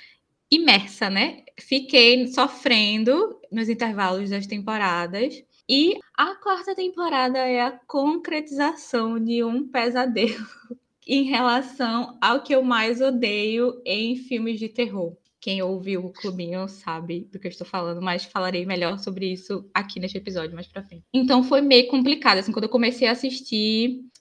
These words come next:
eu tava, tipo, fui me acostumando com a cara do Vecna, principalmente.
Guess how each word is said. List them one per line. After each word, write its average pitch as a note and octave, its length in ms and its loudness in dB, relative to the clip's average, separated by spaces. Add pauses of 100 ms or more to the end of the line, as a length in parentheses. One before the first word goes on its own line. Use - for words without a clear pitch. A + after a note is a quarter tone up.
(160)
eu G3 140 -6
tava, G3+ 180 -4
tipo, F3 280 -12 (100)
fui C4+ 280 2
me A#3 140 4
acostumando A#3+ 560 0
com G3+ 80 -2
a G#3 60 2
cara F#3+ 220 2
do G3 100 -4
Vecna, G3 560 -2
principalmente. F#3 1040 -8